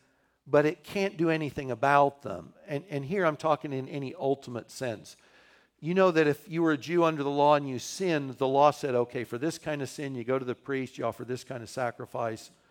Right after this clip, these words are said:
the animal's blood is shed, your sin is covered." But all of that, remember, was temporary.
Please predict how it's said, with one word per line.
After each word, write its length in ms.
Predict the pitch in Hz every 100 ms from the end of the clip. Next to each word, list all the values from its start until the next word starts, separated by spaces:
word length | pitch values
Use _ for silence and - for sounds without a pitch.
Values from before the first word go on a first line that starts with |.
| _ _ _
the 120 | - 123
animal's 320 | 127 120 110
blood 260 | 123 120
is 120 | 120 110
shed, 440 | - 123 117 117
your 140 | 135 117
sin 260 | - 135
is 160 | 117 -
covered." 480 | - 135 120 107 107
But 120 | 139
all 380 | 208 160 190 185
of 100 | 135
that, 220 | 127 123
remember, 380 | 131 123 120 113
was 180 | 110 -
temporary. 640 | - 127 120 120 113 113